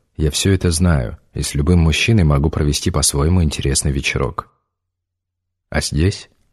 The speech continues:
другое. Словно мы действительно стали едины, словно мои желания вмиг передавались ему, а его мне.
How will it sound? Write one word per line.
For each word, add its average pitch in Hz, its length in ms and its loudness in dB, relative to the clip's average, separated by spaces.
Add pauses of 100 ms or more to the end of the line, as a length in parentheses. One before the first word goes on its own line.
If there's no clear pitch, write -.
(540)
другое. 67 720 -4 (1300)
Словно 104 400 2
мы 113 140 6
действительно 98 600 2
стали 90 320 2
едины, 82 600 2 (420)
словно 82 340 2
мои 82 220 4
желания 82 500 4
вмиг 76 300 2
передавались 73 600 2
ему, 82 300 4
а 71 80 4
его 69 260 2
мне. 73 360 2